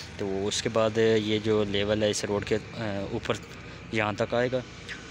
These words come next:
जब यहाँ पे आ जाएगा, तो तब इंशाल्लाह, इंशाल्लाह आपका अल्लाह भला करे, अ, रोड dismantling का वर्क भी स्टार्ट हो जाएगा यहाँ से।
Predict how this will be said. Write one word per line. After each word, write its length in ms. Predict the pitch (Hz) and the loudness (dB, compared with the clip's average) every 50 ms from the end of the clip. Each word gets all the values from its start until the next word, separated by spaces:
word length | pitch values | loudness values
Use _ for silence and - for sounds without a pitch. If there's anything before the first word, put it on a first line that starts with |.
| - - - | -14 -6 -4
जब 100 | 113 110 101 | -2 -2 -2
यहाँ 220 | 104 104 101 113 107 | -4 -4 -4 -4 -2
पे 140 | 101 113 - 113 | -2 -4 -2 0
आ 140 | 117 117 | 0 2
जाएगा, 300 | 120 123 117 107 101 110 | 4 4 2 2 2 0
तो 120 | 104 113 107 | 0 0 -2
तब 260 | 90 - 113 113 104 107 | 0 2 2 2 2 -2
इंशाल्लाह, 540 | 104 101 - - - 98 95 95 98 98 95 | -2 0 0 0 0 0 -2 -2 -2 -4 -4
इंशाल्लाह 520 | 98 98 - - 110 101 101 104 107 117 135 - - - - - - - - - - - - - | -2 -2 -2 0 0 0 0 0 0 0 0 -2 -8 -14 -16 -14 -14 -14 -14 -14 -14 -10 -4 -2
आपका 440 | 107 101 - - - - 107 104 101 | -2 -2 -2 -4 -2 0 2 2 2
अल्लाह 220 | 98 101 101 101 | 2 2 0 2
भला 220 | 98 101 95 95 98 | 2 0 0 0 0
करे, 280 | - 117 104 107 110 | 0 2 2 2 2
अ, 80 | 110 110 - - - - - - - - - - - - - - - - - - - - - - - - - - - - - - - - - - | 2 0 -6 -12 -14 -14 -14 -14 -14 -16 -16 -16 -16 -16 -16 -16 -12 -12 -12 -12 -12 -14 -14 -14 -14 -14 -14 -14 -14 -16 -16 -16 -16 -16 -10 -6
रोड 320 | 107 98 101 104 110 110 113 | -2 0 2 4 4 4 4
dismantling 500 | 110 - - 107 98 95 101 101 95 95 | 2 0 0 -2 -4 -4 -6 -8 -6 -6
का 100 | - 101 | -4 -4
वर्क 180 | 101 98 98 - 107 | -2 -4 -4 -2 -2
भी 80 | 104 | -2
स्टार्ट 360 | 107 - - - 110 101 98 101 | 0 0 2 4 4 2 2 2
हो 100 | 98 95 | -2 -2
जाएगा 220 | 98 98 98 104 | -2 -4 -4 -4
यहाँ 200 | 101 101 110 113 | -4 -4 -6 -8
से। 140 | - - | -8 -10